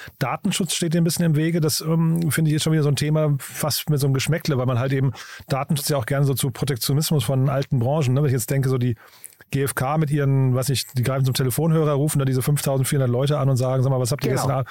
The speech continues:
Speaker 1: So, furchtbar, ja.
Speaker 2: Genau, und, und der Punkt ist, und das ist cool, diese Firma Spot Effects, ähm, die, die haben das gelöst. Die sind sozusagen jetzt in der Lage,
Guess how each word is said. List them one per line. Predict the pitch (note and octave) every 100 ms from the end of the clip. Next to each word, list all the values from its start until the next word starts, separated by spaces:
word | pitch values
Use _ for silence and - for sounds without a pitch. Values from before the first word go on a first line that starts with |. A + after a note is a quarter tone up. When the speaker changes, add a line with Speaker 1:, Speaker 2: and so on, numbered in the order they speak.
| -
Speaker 1:
So, | C3+ A#2+ - - -
furchtbar, | - A3+ A#3 B2+ G2+ E2+
ja. | C3+ F#3 - _ _
Speaker 2:
Genau, | D3+ B3+ A#3 -
und, | D#3 F3 -
und | F#3
der | F3+
Punkt | A#3+ A#3
ist, | - G3+ - _ -
und | E3+ D3 - C3+
das | D#3
ist | G#3+ - D4+
cool, | D4+
diese | D3+ -
Firma | F#3+ F3+
Spot | - A3
Effects, | A3+ G3 A3+ - - -
ähm, | D#3+ D#3 E3 E3+ - - - _ _
die, | C#3+ D#3+ E3 - - - -
die | C#3+
haben | F3
das | E3
gelöst. | - B2 A2+ G3 C4+ - - - _ _ -
Die | D3+
sind | A#2+ G3 G3+
sozusagen | F3+ - D#3 D#3 D#3 C#3
jetzt | D#3 D#3+
in | - D#3
der | B2+
Lage, | A2 G#2 G#2 F#3 A3+